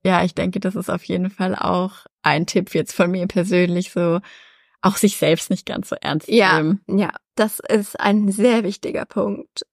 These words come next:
Speaker 2: Und ich finde, das kann man auf alles beziehen. Sich selbst nicht zu ernst zu nehmen, die ganze Situation manchmal nicht zu ernst zu nehmen. Und das gilt ja auch für die Klausuren, wo wir
Speaker 1: Ja.
Speaker 2: gerade gesprochen haben, dass einfach,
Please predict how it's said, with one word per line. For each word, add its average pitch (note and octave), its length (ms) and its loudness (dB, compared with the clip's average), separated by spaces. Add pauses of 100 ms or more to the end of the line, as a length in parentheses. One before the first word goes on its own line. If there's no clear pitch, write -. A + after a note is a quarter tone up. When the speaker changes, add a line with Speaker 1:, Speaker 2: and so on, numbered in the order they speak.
Speaker 2:
Und G3+ 260 2
ich - 140 0
finde, B3+ 240 0
das A3 120 -6
kann B3 180 2
man F#3+ 280 0
auf G#3+ 120 -2 (180)
alles G3 380 2
beziehen. G3+ 580 0 (300)
Sich - 240 0
selbst - 320 2
nicht A#3 180 -2
zu - 100 -6
ernst G#3 320 -2
zu G3+ 60 -2
nehmen, G3+ 300 2
die G#3+ 100 -2
ganze G3 320 0
Situation G#3+ 600 2
manchmal G#3+ 380 0
nicht G#3 200 0
zu - 120 -4
ernst - 440 -4
zu G#3 80 2
nehmen. G3+ 360 4 (280)
Und A3 120 2
das A3 160 -2
gilt A3+ 180 4
ja G#3 120 4
auch G3+ 80 -4
für - 140 -6
die F#3+ 100 0
Klausuren, G3+ 480 2
wo F#3+ 120 2
wir F#3+ 80 -2
Speaker 1:
Ja. - 40 -8
Speaker 2:
gerade F#3+ 220 2
gesprochen G3+ 380 0
haben, F#3+ 200 2
dass G#3 180 -4
einfach, G#3 420 -2